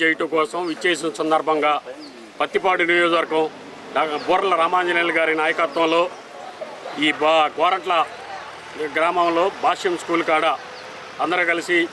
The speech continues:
ఒక బస్సు ఏర్పాటు చేసుకొని స్వయంగా అందరూ కూడా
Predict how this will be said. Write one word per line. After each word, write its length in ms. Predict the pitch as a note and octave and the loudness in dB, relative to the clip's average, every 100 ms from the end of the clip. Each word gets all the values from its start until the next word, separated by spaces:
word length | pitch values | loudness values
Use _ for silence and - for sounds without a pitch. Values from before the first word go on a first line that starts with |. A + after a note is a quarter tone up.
| - | -6
ఒక 140 | C#3+ C#3+ C#3 | -2 -2 0
బస్సు 180 | D3+ F#3+ E3+ E3 | 0 2 4 4
ఏర్పాటు 300 | D#3+ D#3+ D#3 | 2 2 2
చేసుకొని 480 | D#3 D3+ E3 D3+ E3 - - - - - - - | 0 0 -2 0 0 -2 -10 -14 -14 -14 -14 -4
స్వయంగా 400 | D3 E3+ G3 F#3+ F3 | 0 2 4 4 4
అందరూ 240 | D#3 F3 F3 | 2 0 0
కూడా 260 | E3+ E3+ | 2 2